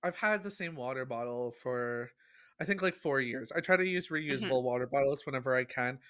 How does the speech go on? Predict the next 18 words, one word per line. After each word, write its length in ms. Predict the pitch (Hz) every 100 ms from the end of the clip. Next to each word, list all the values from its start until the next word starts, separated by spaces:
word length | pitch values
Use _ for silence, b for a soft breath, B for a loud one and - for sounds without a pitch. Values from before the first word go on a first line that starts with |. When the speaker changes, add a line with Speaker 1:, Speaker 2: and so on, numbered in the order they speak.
| b b
Speaker 1:
However, 680 | - 160 151 139 127 123 127 B B
if 160 | 160 202
I'm 240 | 196 196 202
out 340 | 131 139 170 -
and 100 | 165
I 80 | 147
don't 220 | 143 135 135
have 120 | 139
a 80 | 135
drink 360 | 135 131 139
and 80 | 131
I'm 100 | 135
thirsty 500 | 135 123 127 - 165 180 185 - -
and 120 | 147
there 140 | 143
is 100 | 143
a 80 | 143
Dollarama, 840 | 131 127 131 127 127 147 165 180